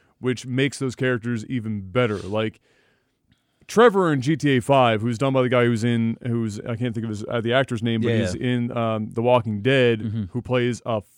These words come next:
Speaker 1: fucking, he, I like him better. Ne-, I thought I liked him better than Negan. I think he killed it as that character. I think he made, uh, that show for me for the time I watched it. He fucking cru-,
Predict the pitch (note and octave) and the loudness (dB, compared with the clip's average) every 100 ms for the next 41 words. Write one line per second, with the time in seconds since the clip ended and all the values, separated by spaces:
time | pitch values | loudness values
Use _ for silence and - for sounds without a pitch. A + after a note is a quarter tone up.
0 | _ D3+ C#3+ C3+ A2+ - A#2 C3+ E3+ C#3+ | _ 0 0 -2 -6 -8 -6 -2 0 2
1 | D#3+ E3 D3 C3+ B2+ A#2+ - B2+ C3 C3+ | 2 2 0 0 0 -2 -2 -2 0 0
2 | A#2+ A#2 A2+ A2 G#2 G2+ B2 G#2+ F#2+ _ | -2 -2 -2 0 0 0 -2 -2 -8 _
3 | _ - A#2+ B2+ A2 - C3 C#3 A2 - | _ -6 0 0 -2 -2 0 0 -2 -4
4 | A2 A2 G#2 A#2 A#2+ A2 G2+ G2+ A2 G#2+ | -4 -4 -2 0 0 -2 -4 -4 -4 -4
5 | G#2+ G#2+ G2 F#2 _ _ - A2 G#2 F#2+ | -2 -4 -6 -10 _ _ -4 0 0 0
6 | G#2+ G#2 B2 A#2+ A2+ G#2 A2+ A2 A2 G#2 | -2 -2 0 0 0 -2 -2 -2 -4 -6
7 | G2 G2 A2 G#2+ G2 G2+ A2 A2 G#2 F#2 | -6 -8 -6 -4 -4 -4 -4 -4 -6 -8
8 | _ _ _ _ _ _ _ _ _ D#3 | _ _ _ _ _ _ _ _ _ 0
9 | G3+ F3+ C#3 A#2 F#2 - B2+ D#3+ | 2 2 0 -2 -6 -2 2 2